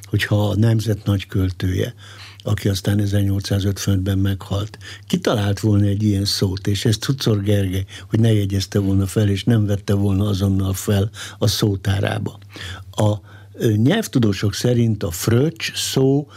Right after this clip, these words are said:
az nagyon-nagyon későn, ezernyolcszázkilencvenes évek körül terjed el.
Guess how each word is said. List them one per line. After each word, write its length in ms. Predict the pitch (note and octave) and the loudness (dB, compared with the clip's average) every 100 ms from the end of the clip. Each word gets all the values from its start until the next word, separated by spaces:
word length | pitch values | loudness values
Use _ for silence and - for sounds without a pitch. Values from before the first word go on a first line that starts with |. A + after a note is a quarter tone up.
| - - - | -20 -20 -8
az 120 | B2 | 0
nagyon-nagyon 800 | A2+ F#3 A3 C3 A2 G#2+ G2 F#2+ | 2 2 2 4 4 4 2 2
későn, 540 | F#2 F2+ G2 - G2 F#2+ | 0 0 0 0 0 0
ezernyolcszázkilencvenes 1600 | - C3 A2 G2 G2+ G2+ G2 G2 F2+ - B2+ F2+ F2 - F2 F2+ | 0 2 2 2 2 0 0 -2 -2 0 0 0 -2 -4 -2 -2
évek 300 | G2 F#2 F#2 - | 0 0 -2 -2
körül 340 | G2+ F#2 F#2+ F2+ | 0 0 0 0
terjed 480 | G#2+ G2 G2+ G2 G2+ | -2 0 0 0 -2
el. 260 | F#2 A2+ | -4 -6